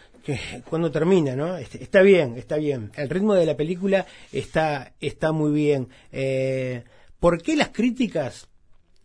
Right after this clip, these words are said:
de cierta parte, justamente de la crítica, si se me permite la, la aliteración, es porque tal vez esperaban algo más, este, un mensaje más moral,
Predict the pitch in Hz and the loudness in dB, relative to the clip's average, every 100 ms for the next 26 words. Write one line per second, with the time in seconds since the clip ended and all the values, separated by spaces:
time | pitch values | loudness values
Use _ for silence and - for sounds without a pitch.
0 | - - _ - 143 - 165 160 147 117 | -20 -20 _ -8 -8 -4 -4 -2 -2 -2
1 | 160 160 139 - 160 156 131 151 139 117 | -4 -4 -8 -8 -6 -4 -4 -4 -2 -4
2 | 92 - 131 139 135 143 165 151 135 120 | -6 -8 -2 -2 -2 -4 -4 -4 -6 -6
3 | 135 131 127 131 147 156 139 120 107 - | -4 -4 -4 -6 -4 -4 -4 -6 -10 -20
4 | - 127 135 127 - 135 131 135 127 - | -14 -6 -4 -4 -4 -2 0 -2 -2 0
5 | 190 226 220 - - - - 175 160 175 | 2 2 -2 -14 -20 -20 -6 -4 0 2
6 | 170 139 170 160 156 147 - - _ - | 2 0 2 2 0 -4 -18 -20 _ -20
7 | _ _ - _ _ _ 180 196 294 - | _ _ -20 _ _ _ 4 4 2 -2
8 | - - 156 - 165 196 196 175 190 180 | -20 -8 -4 0 2 4 4 2 0 2
9 | 165 180 170 170 - 151 - 165 170 151 | 0 0 -4 -8 -10 -10 -4 0 0 0
10 | 196 170 156 156 156 - 143 147 160 180 | -2 -2 -2 -2 -6 -6 -2 0 2 2
11 | 170 175 202 | 2 -2 -6